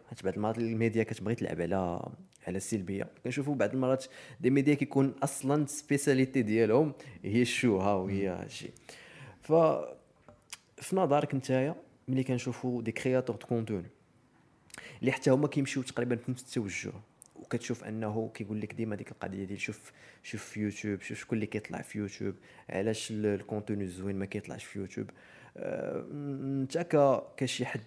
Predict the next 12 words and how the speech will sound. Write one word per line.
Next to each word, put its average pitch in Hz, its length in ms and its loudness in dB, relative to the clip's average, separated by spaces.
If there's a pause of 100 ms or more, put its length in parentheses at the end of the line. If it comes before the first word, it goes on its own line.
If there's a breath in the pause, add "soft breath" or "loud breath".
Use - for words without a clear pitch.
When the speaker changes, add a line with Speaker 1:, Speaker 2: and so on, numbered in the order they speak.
(120)
Speaker 1:
اللي 117 220 2
كتكون 113 680 -2
اللور، 117 500 10
اللي 107 160 -2
ك-، - 220 -16
كاورغانيزاتور، 107 760 2
كبروديكتور، 117 1080 0 (480 loud breath)
شنو - 380 -2
كيبان 147 260 4
لك 123 100 2
في 101 80 -4
هادشي؟ - 360 -6